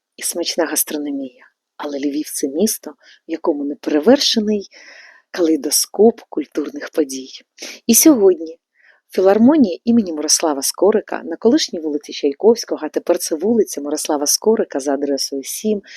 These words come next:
в неймовірної краси сецесійній будівлі відбувається сьомий фестиваль Бах Контемпорарі. Сьогодні буде лунати музика Баха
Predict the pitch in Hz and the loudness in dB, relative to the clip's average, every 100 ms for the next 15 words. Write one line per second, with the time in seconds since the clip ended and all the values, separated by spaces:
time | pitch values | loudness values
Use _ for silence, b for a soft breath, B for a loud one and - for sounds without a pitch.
0 | B B - 180 196 233 254 330 294 277 | B B 0 2 6 6 6 6 4 2
1 | 262 214 - - 165 147 147 - - - | 2 -6 -6 -6 -6 -6 -8 -8 -12 -10
2 | 147 143 135 127 - 214 220 - 220 B | -8 -6 -6 -8 -2 0 0 -4 -20 B
3 | B B 156 135 127 147 202 214 - - | B B -6 -4 -6 -4 -2 -2 -4 -10
4 | 90 - b b b b - - - 220 | -10 -16 b b b b -12 -4 6 6
5 | 196 180 175 _ _ 240 - - 143 131 | 6 0 -12 _ _ -6 -6 -6 -8 -8
6 | 131 131 _ _ _ 135 139 180 214 - | -12 -14 _ _ _ -6 -2 0 -2 -10
7 | - - - 156 - 151 135 120 135 127 | -20 -12 -8 -8 -6 -6 -4 -6 -6 -6
8 | - - _ _ _ B B B B - | -8 -20 _ _ _ B B B B -2
9 | - 247 320 294 185 139 _ b b b | 6 6 8 4 0 -8 _ b b b
10 | b b b _ _ _ _ 302 233 220 | b b b _ _ _ _ 4 6 8
11 | 214 214 185 190 185 185 175 - - - | 6 4 -12 -8 -8 -6 -8 -8 -12 -10
12 | - - 269 311 415 - - | -8 -10 -8 -6 -4 -4 -6